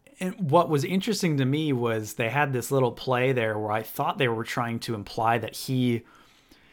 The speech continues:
y-, you, to me, I don't know if it caught you guys. I immediately knew when he started making those comments that the alien was probably somewhere on his body. Um, and they, at one point they alluded because he, he kind of, like, poked at his legs and they kinda zoomed in on it before sh-,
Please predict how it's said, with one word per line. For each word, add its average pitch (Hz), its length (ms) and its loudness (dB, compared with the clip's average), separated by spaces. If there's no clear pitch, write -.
y-, - 100 -6
you, 180 240 4
to - 160 4
me, 170 220 6
I 135 40 8
don't 131 80 6
know 127 80 6
if 120 80 0
it 123 100 -2
caught 117 220 2
you 120 100 0
guys. 104 280 -2
I 185 100 6
immediately 147 520 8
knew 127 160 4
when 127 100 4
he 120 60 2
started 120 240 0
making 117 220 0
those 110 160 -4
comments 117 480 -2
that 131 100 -2
the 120 220 -2
alien 120 340 0
was 113 140 -2
probably 113 440 -2
somewhere 110 320 -2
on 107 120 -2
his 110 100 -8
body. 117 420 -4
Um, 117 440 0
and 135 320 2
they, 131 240 4
at 127 180 -2
one 151 240 4
point 147 240 6
they 127 120 4
alluded 123 500 4
because 117 320 -4
he, 117 260 -4
he 123 160 -6
kind 131 220 -2
of, 110 80 -4
like, 110 180 -2
poked 139 340 10
at 123 80 2
his 110 160 -4
legs 107 520 -4
and 107 120 -2
they 107 140 -4
kinda 117 240 -6
zoomed 107 340 -6
in 110 100 -4
on 101 200 -6
it - 180 -10
before 147 420 6
sh-, - 220 -2